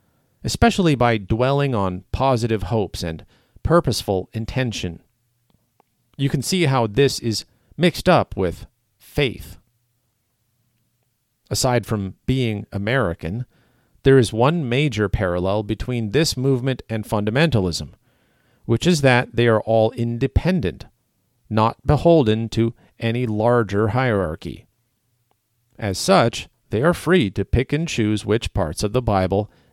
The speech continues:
they emphasize. Prosperity gospel teachers often stipulate that people must first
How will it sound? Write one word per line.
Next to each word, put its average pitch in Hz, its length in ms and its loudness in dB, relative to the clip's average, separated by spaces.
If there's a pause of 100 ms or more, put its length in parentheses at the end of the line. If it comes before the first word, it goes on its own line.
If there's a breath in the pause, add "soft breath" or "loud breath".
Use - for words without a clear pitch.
they 101 340 -2
emphasize. 101 880 -4 (2750)
Prosperity 170 600 2
gospel 123 400 0
teachers 127 500 -2
often 156 420 0
stipulate 95 640 -4 (540 soft breath)
that 123 140 0
people 165 360 4
must 127 280 0
first - 420 0